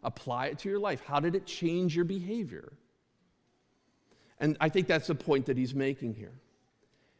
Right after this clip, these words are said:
In the seminary, we allow students to take classes for credit or to audit classes.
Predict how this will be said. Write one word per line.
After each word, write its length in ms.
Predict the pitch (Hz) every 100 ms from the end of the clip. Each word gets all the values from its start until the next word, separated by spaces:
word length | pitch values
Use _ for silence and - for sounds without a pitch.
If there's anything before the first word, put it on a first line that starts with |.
| _ _
In 160 | 147 151
the 100 | 139
seminary, 680 | - 165 175 143 110 110 127 123
we 300 | 139 143 139
allow 360 | 131 127 135
students 500 | 147 - 135 127 123
to 100 | -
take 280 | 127 143 131
classes 480 | - 131 131 - 117
for 180 | - 113
credit 600 | - - 135 156 220 - - _ _ _ _ _ _ _ -
or 200 | 135 139
to 240 | 135 151 - -
audit 380 | 139 151 117 - - - -
classes. 800 | 113 110 - - - - -